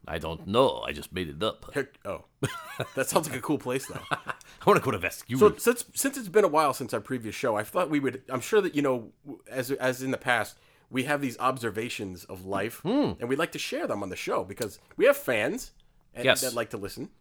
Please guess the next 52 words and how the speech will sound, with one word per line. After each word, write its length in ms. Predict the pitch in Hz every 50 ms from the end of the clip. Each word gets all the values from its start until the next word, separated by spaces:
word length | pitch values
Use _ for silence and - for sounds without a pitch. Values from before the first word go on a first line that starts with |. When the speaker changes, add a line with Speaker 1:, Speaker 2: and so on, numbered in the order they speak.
| _ _
Speaker 1:
Yes. 360 | 127 143 131 - - - - 127
Speaker 2:
and 180 | 127 127 123 - -
are 160 | 123 120 113
interested 400 | 127 135 131 151 139 - 156 151
in 120 | 156 151
our 120 | 160 180 233
opinion 400 | 240 - 370 415 415 370 220 139
on 100 | 110 98
Speaker 1:
Our 120 | 120 139
Speaker 2:
things. 100 | 139 -
Speaker 1:
show 200 | - 185 170 151
is 100 | 139 123
going 220 | 110 - 135 139 127
to 60 | -
be 120 | 107 110 107
speckled 540 | - - - - - 233 233 - 120 104 95
with 140 | 90 85
observations 600 | 104 98 90 90 95 92 87 95 87 - 90 82 80
of 80 | 76
life. 300 | 76 76 71 67 64 - -
Speaker 2:
Speckled. 500 | - - - - 349 349 - 98 180 -
So 80 | - 165
today, 360 | 151 - 277 330 302 190 170 - - - - - -
I, 200 | - 156 190 220 220 -
I 60 | 185
wanted 200 | 208 269 262 247
to 120 | 233 - 170
ask 220 | 175 175 - -
you, 80 | 127 113
and 100 | 117 156
this 120 | 180 -
is 100 | 165 151
not 280 | 165 160 147 117 - -
rehearsed, 380 | 127 110 131 120 104 - -
as 200 | 76 107 104 95 107
nothing 360 | 98 110 117 117 - 107 101
on 80 | 92
our 100 | 92 87
program 400 | 90 - 104 92 85 85 80 80 -
is. 280 | - 107 80 - - - _ _ _ _ _ _ _ _ _ _ _ _ _ _ _
If 180 | - 208 208 -
you 180 | 285 370 392 -
had 200 | - 302 302 -
to 60 | 254
give 240 | 214 226 247 247 247
advice 600 | 220 160 139 160 156 - - - - - - - - _ _ _ _ _ _
to 120 | - 214 233
young 320 | 208 185 240 233 220 185
people 360 | - - 113 98 - 98 90 -
Speaker 1:
Yep. 120 | - - 92
Speaker 2:
today, 280 | - 131 - - - _ _
Speaker 1:
Uh-huh. 260 | - 80 90 131 175